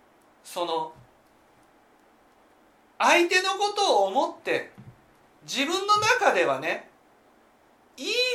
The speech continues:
ことをやってるって思って行動してるんです。それ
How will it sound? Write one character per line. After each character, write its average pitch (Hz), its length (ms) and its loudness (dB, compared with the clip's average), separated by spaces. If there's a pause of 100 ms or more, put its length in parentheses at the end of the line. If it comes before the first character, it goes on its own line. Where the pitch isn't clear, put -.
こ 262 220 -2
と 339 440 4
を 190 60 0
や 180 360 -2
っ - 0 - (180)
て 320 80 -2
る 392 140 2 (420)
っ - 40 -20
て 220 300 -6
思 269 340 0
っ 466 40 -6 (180)
て 240 320 2 (720)
行 269 380 2
動 277 240 4
し - 120 -8
て 302 140 -2
る 262 160 0
ん - 60 -10
で - 80 -18
す。 - 180 -20 (3000)
そ - 240 -4
れ 370 80 6